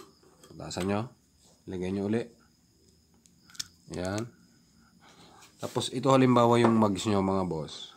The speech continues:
Ayan, ito yung halimbawa lang yung mags nyo, no? Eh, lalagay mo lang ganyan. Ano? Pasok mo ganyan, tapos gumupit ka uli dito ng ilalagay mo sa ibabaw, ganito uli. Ito. Kahit mga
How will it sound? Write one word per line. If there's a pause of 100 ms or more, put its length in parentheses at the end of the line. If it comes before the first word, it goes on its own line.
(140)
Ayan,
ito
yung
halimbawa
lang
yung
mags
nyo,
no? (1400)
Eh,
lalagay
mo
lang
ganyan. (400)
Ano? (1600)
Pasok
mo
ganyan,
tapos
gumupit
ka
uli
dito
ng
ilalagay
mo
sa
ibabaw,
ganito
uli.
Ito. (1500)
Kahit
mga